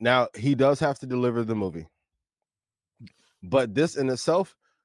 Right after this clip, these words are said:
this is a documentary inside of a documentary already. I don't know how it's gonna end up. Um, when I heard this and then you sent me that about how much he made, I was like, "Why the hell did we do this?"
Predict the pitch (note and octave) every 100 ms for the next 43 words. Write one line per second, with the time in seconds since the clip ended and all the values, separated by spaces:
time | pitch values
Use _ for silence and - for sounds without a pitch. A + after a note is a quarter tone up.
0 | - C#4+ - C#3+ D#3 F3 - D#3 D3+ D3
1 | B2 A#2+ C#3+ B2+ A2+ A2+ A2+ A2+ A2 G#2
2 | F2+ F2+ F2+ D#2+ C2+ E2 _ _ _ _
3 | _ _ _ _ _ _ _ _ _ G2
4 | A#2+ C3 B2+ A2 A2+ B2+ B2+ - A#2+ A#2
5 | B2 B2+ C3 - _ - G2+ G2+ G2 F#2+
6 | G2 F#2+ _ _ _ _ _ _ _ _
7 | _ _ G#2+ A#2 C3 C#3+ B2+ G#2+ C3 D3
8 | C#3+ C#3+ A#2 G#2 G2 B2+ C3 C3 D3 C3+
9 | A#2 B2 B2+ - G2+ A2+ A2 A#2+ A#2+ -
10 | A#2 G#2 A2+ B2 A#2+ - _ _ _ _
11 | _ _ _ _ _ _ C#3 F#3+ F#3+ D3+
12 | A#2 F3 G#3 E3+ D#3+ C#3+ C3 B2+ F#2 D#2
13 | F2+ -